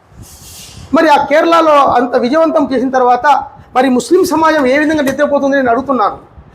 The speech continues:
ఇలాంటి బ్యాంకులు అవసరం మన దేశంలో. మనం, మనం ఏ విధంగా ఉంటే ఈరోజు ఏ విధంగా ఉంటే మన ముస్లిం సమాజము దళితుల కన్నా హీనంగా ఉండమని సచార్ కమిటీ క్లుప్తంగా చెప్తా ఉంది. కాబట్టి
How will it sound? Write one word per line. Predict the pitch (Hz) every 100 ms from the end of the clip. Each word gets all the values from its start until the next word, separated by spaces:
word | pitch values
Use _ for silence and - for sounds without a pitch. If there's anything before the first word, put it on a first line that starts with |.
| -
ఇలాంటి | 240 294 262
బ్యాంకులు | 190 269 320 320
అవసరం | 269 - 330
మన | 285
దేశంలో. | 208 233 254 220 - - - _ _
మనం, | 254 277 262 233
మనం | 277 269
ఏ | 269
విధంగా | 320 330 330
ఉంటే | 311 302 285
ఈరోజు | 269 285 285
ఏ | 269 233 254
విధంగా | 277 277
ఉంటే | 262 247 247
మన | 254
ముస్లిం | 226 214 262
సమాజము | 262 254 240 247 330 - - - - -
దళితుల | 170 247 311 302
కన్నా | 302 302 302
హీనంగా | 277 180 285 311 285
ఉండమని | 269 262 262
సచార్ | 247 285 285 277
కమిటీ | 254 247
క్లుప్తంగా | 220 - 339 320
చెప్తా | 254 262 269
ఉంది. | 226 175 - _ _ _ _ _
కాబట్టి | 277 311 320 311 -